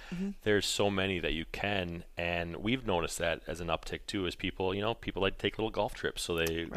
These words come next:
Speaker 1: Right.
Speaker 2: get a group of four to, you know, twelve or sixteen guys, and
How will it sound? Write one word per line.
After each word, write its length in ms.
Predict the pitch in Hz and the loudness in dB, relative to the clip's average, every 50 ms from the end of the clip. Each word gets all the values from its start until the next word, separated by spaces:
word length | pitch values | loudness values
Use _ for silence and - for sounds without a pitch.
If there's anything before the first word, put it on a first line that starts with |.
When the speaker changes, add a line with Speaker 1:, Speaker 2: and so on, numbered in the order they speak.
| 87 90 | 2 4
Speaker 1:
Right. 60 | 85 | 4
Speaker 2:
get 100 | 87 82 | 2 0
a 20 | 82 | 0
group 240 | - 82 82 - | -2 -2 -2 -2
of 100 | - 82 | -2 -4
four 360 | - - - 85 82 85 85 82 | -4 -2 -2 0 2 2 2 2
to, 340 | 82 82 82 82 80 76 - - | 2 2 2 2 0 0 -4 -8
you 80 | - 80 | -8 -4
know, 220 | 78 80 80 78 | -4 -4 -4 -4
twelve 320 | - - - 85 80 85 80 | -2 2 4 6 6 4 4
or 220 | 82 82 82 82 | 2 0 0 0
sixteen 420 | - - - 85 - - 90 82 80 | -2 -4 -4 -4 -4 -4 -4 -4 0
guys, 460 | 78 85 90 95 92 85 95 107 - | 2 2 4 4 2 0 -2 -4 -4
and 180 | 73 76 76 | -6 -6 -6